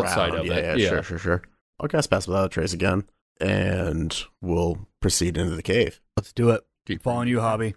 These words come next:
Speaker 2: Stay
Speaker 3: We're getting
Speaker 2: close.
Speaker 3: this fucking massive axe or butcher blade forward. Noglop.
Speaker 1: Alrighty.
Speaker 3: It's the last thing I goddamn do.
Speaker 1: So, as you guys head down deeper into this cavern, I'd assume you're kind of checking for traps as you're going then.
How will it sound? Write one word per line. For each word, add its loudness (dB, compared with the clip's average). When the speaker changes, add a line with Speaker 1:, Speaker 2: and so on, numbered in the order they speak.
Speaker 2:
Stay -4
Speaker 3:
We're 0
getting 0
Speaker 2:
close. 0
Speaker 3:
this -8
fucking 0
massive -2
axe -2
or 0
butcher 2
blade -2
forward. -2
Noglop. 0
Speaker 1:
Alrighty. 2
Speaker 3:
It's -18
the -10
last 0
thing -4
I -6
goddamn -2
do. -2
Speaker 1:
So, -2
as 0
you 2
guys 0
head -2
down 2
deeper 0
into 0
this -2
cavern, -2
I'd 2
assume 0
you're -2
kind 0
of -2
checking 2
for 0
traps 0
as 2
you're 0
going 2
then. 2